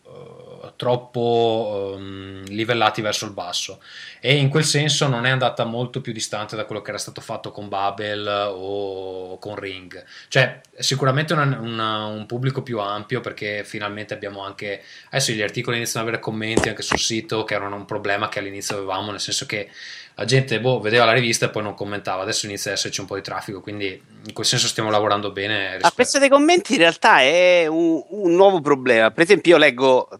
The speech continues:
Speaker 2: da, da, da po-, quattro anni, ogni, quando abbiamo cominciato a metterli su Parliamo di Videogioco, gli articoli di Alessandro?
Speaker 1: Mm,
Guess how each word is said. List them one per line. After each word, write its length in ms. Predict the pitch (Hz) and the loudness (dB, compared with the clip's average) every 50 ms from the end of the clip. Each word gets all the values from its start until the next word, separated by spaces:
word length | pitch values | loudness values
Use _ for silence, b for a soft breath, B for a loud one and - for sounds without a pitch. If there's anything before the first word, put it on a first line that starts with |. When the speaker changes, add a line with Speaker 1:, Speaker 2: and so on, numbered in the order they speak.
| _ _ | _ _
Speaker 2:
da, 160 | - 127 127 117 | 0 0 2 4
da, 180 | 123 127 127 - - _ | 6 4 4 2 -2 _
da 200 | - 110 127 - _ _ | -6 -6 -6 -6 _ _
po-, 220 | - - 123 120 | -10 -8 -8 -6
quattro 380 | - - 123 117 - - 127 139 | 0 2 2 2 4 6 8 8
anni, 260 | 135 127 117 117 117 | 8 8 6 4 0
ogni, 160 | 120 120 120 | -2 -2 0
quando 220 | 117 147 147 143 | 2 4 4 4
abbiamo 180 | 139 131 135 131 | 4 4 4 4
cominciato 400 | 127 123 123 - - 113 107 107 | 4 2 -2 0 0 2 2 2
a 20 | |
metterli 360 | 104 110 107 - - 110 107 104 | 0 -2 -4 -6 -8 -10 -10 -10
su 100 | 107 - | -10 -6
Parliamo 260 | - 110 107 107 107 | -4 -2 -2 0 0
di 60 | 107 | -2
Videogioco, 520 | 110 110 107 110 110 107 - 110 107 110 107 | -2 0 0 0 0 2 2 2 4 4 2
gli 120 | 107 110 | 2 2
articoli 480 | 110 110 - - 110 107 107 107 107 104 | 2 2 0 -2 -2 0 0 0 0 0
di 240 | 104 104 104 104 101 | -2 0 0 2 4
Alessandro? 640 | 101 101 98 - - 104 98 98 101 101 98 104 b b b b b b b b b b b b b b b _ _ _ _ - | 2 2 2 2 2 2 4 2 0 -2 -6 -6 b b b b b b b b b b b b b b b _ _ _ _ -20
Speaker 1:
Mm, 520 | 104 101 98 95 92 92 92 92 92 90 | -18 -18 -18 -18 -18 -18 -18 -18 -18 -20